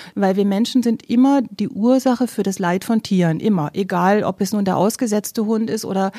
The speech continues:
der Pelz, der gekauft wird oder, oder, oder.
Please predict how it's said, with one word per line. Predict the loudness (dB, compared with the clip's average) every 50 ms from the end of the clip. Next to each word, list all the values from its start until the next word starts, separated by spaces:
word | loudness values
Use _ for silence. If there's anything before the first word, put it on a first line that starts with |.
| -16 -18 -8 -2
der | -2 -2
Pelz, | -2 0 0 2 2 2 2 0 -2
der | -4 -2 -2
gekauft | -2 -2 -2 -2 -2 0 0 -2 -4 -6 -4 -4
wird | -4 -4 -2
oder, | -4 -4 -2 -2 -2 -4
oder, | -4 -4 -4 -4 -4 -4
oder. | -6 -4 -2 -4